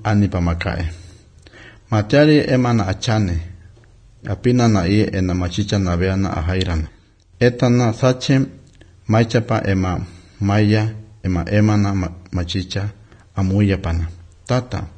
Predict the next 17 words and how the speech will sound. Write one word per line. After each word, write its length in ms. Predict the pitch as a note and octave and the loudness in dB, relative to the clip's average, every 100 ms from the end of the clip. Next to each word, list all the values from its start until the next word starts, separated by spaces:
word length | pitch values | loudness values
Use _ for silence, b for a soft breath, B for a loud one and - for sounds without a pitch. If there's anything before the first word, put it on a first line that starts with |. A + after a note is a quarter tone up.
| - - - | -20 -20 -8
pikata 480 | - A2 - C#3 D3+ | -2 0 0 0 2
hikanu 760 | B2+ C3 - G#2+ A2+ A#2 A#2+ A#2+ | 2 2 2 2 4 2 0 0
piharakanu 800 | A#2 A2+ A2 F#2+ F2+ F#2+ F#2+ F#2 | 0 2 0 0 -2 -2 -4 -4
puiti 400 | - G2 G2 F#2 | -2 -2 -2 -4
eta 460 | F2+ - F2 F2 E2+ | -4 -4 -2 -4 -2
nuye 280 | G#2+ G2+ A#2 B2 | 2 4 4 4
eyare, 420 | A2+ G2+ F2+ F2+ E2+ B B | 4 4 2 -2 -6 B B
tatuka 540 | G#2 G2+ C#3 C3+ C#3+ | -4 -2 -4 2 2
chanu 300 | B2+ A2+ G#2 | 2 2 2
kenen 580 | G2+ - B2 B2 A2+ F2+ | 0 0 2 4 2 0
ayare, 420 | E2+ F2 F2 E2+ D#2+ - b b b b b b | -2 -2 -2 -2 -6 -10 b b b b b b
eta 360 | G#2 G2+ G#2 F#2+ | -4 -2 0 -2
piye 640 | F#2+ - G#2+ G2 G#2+ A#2 | -2 0 2 4 4 4
e 40 | G#2+ | 2
kenena 520 | G#2 F#2+ G2+ G2 E2+ E2 - | 0 0 2 0 -2 -8 -8
maichapa. 460 | F#2+ F#2+ F#2 E2+ E2 - _ _ _ _ _ b b b b b b _ | -4 -4 -4 -10 -10 -14 _ _ _ _ _ b b b b b b _
Takae 560 | G#2 G2+ C#3 C3+ C#3 | -4 0 4 4 4